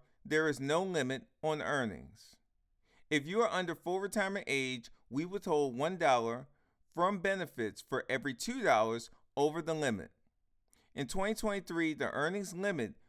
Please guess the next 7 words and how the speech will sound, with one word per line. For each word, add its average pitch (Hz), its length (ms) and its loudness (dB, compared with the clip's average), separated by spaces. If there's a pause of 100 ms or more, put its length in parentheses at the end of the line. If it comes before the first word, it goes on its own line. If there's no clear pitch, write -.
(160)
was 131 360 0
twenty-one 190 520 -2
thousand 147 480 0
two 190 260 -4
hundred 139 380 -2
forty 147 280 2
dollars. 156 640 2